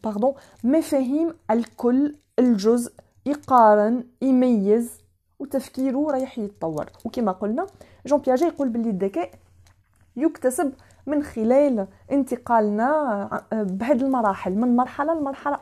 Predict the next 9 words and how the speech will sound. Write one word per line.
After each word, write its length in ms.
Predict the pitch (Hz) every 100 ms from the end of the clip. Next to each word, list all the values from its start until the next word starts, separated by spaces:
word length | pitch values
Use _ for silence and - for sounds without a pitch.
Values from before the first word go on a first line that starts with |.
| -
أخرى. 280 | 190 - 165 _ _ _ _ - - - - - 202 - -
ونأكد 720 | 220 - 220 220 320 330 -
أنه 360 | 202 190 254 381 - _
ما 140 | 214 277
نقدروش 600 | 294 285 208 185 180 202
نفوتوا 600 | 196 - 254 226 170 165 _ _ _ _ _
المرحلة 480 | 185 214 320 - 254
الثالثة 680 | 226 - 196 190 190 226 339
مثلًا 480 | 254 214 208 277